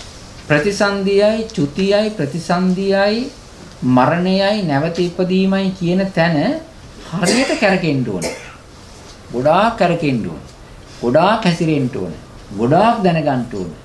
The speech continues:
එහෙම දැනගත්තොත් තමයි මේක හොඳට පැහැදිලි වෙන්නේ. නැත්තම් එහෙම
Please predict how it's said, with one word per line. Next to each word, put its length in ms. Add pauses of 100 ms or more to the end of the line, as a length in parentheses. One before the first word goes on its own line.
(420)
එහෙම 240
දැනගත්තොත් 720
තමයි 240 (1000)
මේක 240
හොඳට 340
පැහැදිලි 420
වෙන්නේ. 240 (380)
නැත්තම් 500
එහෙම 260